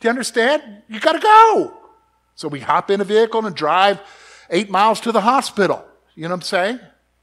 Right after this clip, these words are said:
And, and he's saying, "It's going to come. You need to be rem-, you need to be reminded of this." It's gonna come unexpectedly. Nobody's gonna expect it,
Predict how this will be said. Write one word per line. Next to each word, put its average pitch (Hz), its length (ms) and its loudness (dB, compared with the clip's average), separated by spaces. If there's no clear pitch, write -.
And, 208 160 -2
and 220 120 -2
he's 233 180 -2
saying, 247 540 2
"It's 208 200 -4
going 240 220 0
to 262 60 -2
come. 247 600 0
You 240 140 -2
need 294 400 -4
to 294 140 -4
be 294 220 -6
rem-, 247 380 -6
you 233 140 -8
need 277 200 -6
to 262 100 -6
be 277 160 -6
reminded 262 680 -2
of 160 140 -4
this." 139 440 -4
It's 208 160 0
gonna 269 240 2
come 262 260 0
unexpectedly. 226 580 -2
Nobody's 330 360 0
gonna 294 300 2
expect - 500 -4
it, 113 260 -12